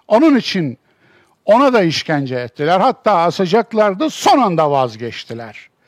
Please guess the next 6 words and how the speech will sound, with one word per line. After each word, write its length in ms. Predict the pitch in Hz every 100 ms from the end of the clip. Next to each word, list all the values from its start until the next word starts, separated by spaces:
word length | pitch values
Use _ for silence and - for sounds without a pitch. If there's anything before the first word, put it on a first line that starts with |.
| _ _ - -
Aristoteles, 1000 | - 180 220 - 339 240 180 131 - - _ _ _ _ _
Aristoteles'e 840 | - 165 185 - 247 330 339 262 302
de 80 | 294
ateist 720 | 254 - 175 175 185 185 -
iftirasını 800 | - 139 - 139 123 120 135 123
yapıştırdılar. 920 | 127 - 131 - 131 139 156 160 -